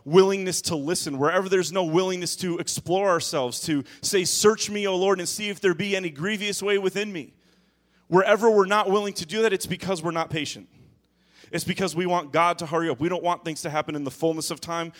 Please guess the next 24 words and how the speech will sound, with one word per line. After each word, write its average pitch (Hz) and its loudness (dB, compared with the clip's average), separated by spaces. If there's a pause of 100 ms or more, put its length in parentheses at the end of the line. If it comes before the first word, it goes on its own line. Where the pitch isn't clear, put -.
(120)
We 143 0
want 165 -2
them 165 -6
to 160 -6
happen 156 -4
in 151 -4
our 143 0
time. 104 -12 (2000)
We 190 0
are 208 2
constantly 190 -6
asking 165 -4
God 147 2
for 151 -4
premature 160 -4
blessings, 117 -6
blessings 160 -2
that 160 2
are 151 0
malformed, 160 0
that 135 -2
don't 139 -4
work 123 -6
right. 104 -10